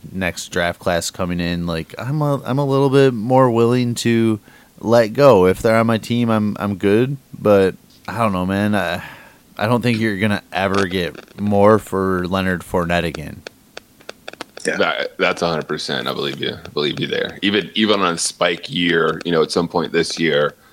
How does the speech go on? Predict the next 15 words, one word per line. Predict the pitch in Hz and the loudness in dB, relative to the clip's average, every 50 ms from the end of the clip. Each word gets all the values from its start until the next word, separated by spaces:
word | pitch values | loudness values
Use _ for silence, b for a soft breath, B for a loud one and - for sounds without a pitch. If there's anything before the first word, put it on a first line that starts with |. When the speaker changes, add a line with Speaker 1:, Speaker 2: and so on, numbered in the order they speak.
| b b - - | b b -18 -16
Speaker 3:
it'd | - 76 - | -16 -6 -2
probably | - 90 82 82 | 2 2 2 4
be | 85 82 | 2 2
hard | 82 82 82 78 76 73 - | 2 2 2 2 0 0 -2
to | - 80 | -6 -8
trade | - - 85 80 80 | -4 0 0 2 2
him | 82 78 78 | 0 -2 -4
anything | 76 76 78 76 73 - - - | -4 -6 -6 -6 -6 -6 -8 -6
close | - - 76 73 - - | -6 -6 -6 -6 -6 -6
to | - 67 | -8 -6
Mike | - 58 - - - | -4 -6 -4 -2 -2
Evans | 62 64 - 64 53 - - - | -2 -2 -2 -4 -6 -6 -8 -8
just | - 80 - - - | -6 -6 -6 -8 -8
because | 78 78 - 82 78 76 | -10 -6 -4 -4 -4 -4
of | 87 | -6